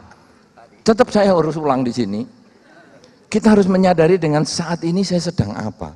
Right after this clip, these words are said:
Karena ini fokus yang paling sederhana. Kata-kata ini ditanyakan oleh orang yang disuruh meditasi, nggak punya waktu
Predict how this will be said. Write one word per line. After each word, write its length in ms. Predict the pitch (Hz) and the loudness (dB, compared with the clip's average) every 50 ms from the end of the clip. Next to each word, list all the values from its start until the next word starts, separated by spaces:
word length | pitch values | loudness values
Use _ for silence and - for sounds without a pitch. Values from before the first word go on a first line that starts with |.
| - _ _ _ - - - - _ | -20 _ _ _ -20 -20 -20 -14 _
Karena 240 | - 202 226 233 226 | 0 2 2 2 2
ini 240 | - 220 226 247 | 2 0 0 2
fokus 800 | 262 247 - 247 240 214 - - 220 254 254 - - - - - - _ _ _ _ _ _ _ | 0 2 4 4 4 4 2 0 -2 -2 -2 -4 -8 -16 -20 -20 -20 _ _ _ _ _ _ _
yang 240 | - 180 202 208 202 | 0 2 2 2 0
paling 380 | - 220 226 247 254 247 220 | -2 0 2 2 4 2 2
sederhana. 640 | 185 - 180 - 160 151 131 - 135 113 107 98 87 - - - - - - _ | 0 -2 -4 -4 -4 -4 -2 -2 -2 -2 -2 -6 -8 -12 -14 -20 -20 -20 -8 _
Kata-kata 640 | - 214 - 233 233 208 220 214 196 220 220 208 | -4 0 2 2 2 2 2 0 2 0 0 0
ini 160 | 220 226 240 247 | 0 0 0 0
ditanyakan 1120 | - 170 160 - - - _ _ - 202 208 196 190 202 214 226 240 233 233 233 226 214 | 0 -2 -4 -6 -8 -14 _ _ 2 4 4 4 2 4 4 4 4 4 2 0 0 0
oleh 240 | 160 196 202 208 208 | 0 -2 -2 0 0
orang 480 | - - 202 202 202 202 208 214 208 | 0 0 0 0 0 0 0 -2 -2
yang 240 | 190 175 156 156 156 - - - _ _ | -4 -4 -6 -6 -8 -14 -20 -20 _ _
disuruh 400 | - 165 151 - 185 185 180 185 | -2 -2 0 0 2 2 2 2
meditasi, 640 | 185 190 185 - 123 135 - 156 170 165 - 196 185 | 2 0 0 -2 -4 -4 -4 -4 -4 -4 -6 -4 -2
nggak 160 | 156 131 - | -2 -2 -2
punya 320 | - 147 160 170 160 160 | -2 -4 -4 -2 -2 -2
waktu 320 | 165 156 156 - - - | -2 -4 -4 -4 -2 0